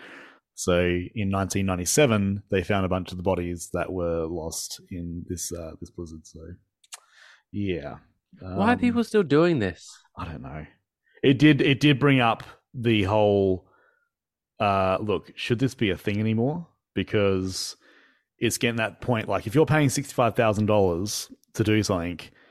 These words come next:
Speaker 1: chances are you might not be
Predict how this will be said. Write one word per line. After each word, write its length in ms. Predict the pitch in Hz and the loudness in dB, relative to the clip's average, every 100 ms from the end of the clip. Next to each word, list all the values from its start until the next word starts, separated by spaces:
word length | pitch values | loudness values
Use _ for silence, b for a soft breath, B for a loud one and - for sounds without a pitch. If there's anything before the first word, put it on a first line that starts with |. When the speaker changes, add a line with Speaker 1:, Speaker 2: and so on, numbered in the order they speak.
| b _ - | b _ -2
Speaker 1:
chances 420 | - 143 135 123 | 4 4 2 2
are 440 | 113 107 92 87 95 - | 4 6 4 2 -2 -6
you 240 | 113 107 | -2 0
might 340 | 104 104 107 107 | 2 2 2 0
not 240 | 104 92 | -6 -4
be 520 | 104 101 95 92 90 | -2 -2 -2 -6 -8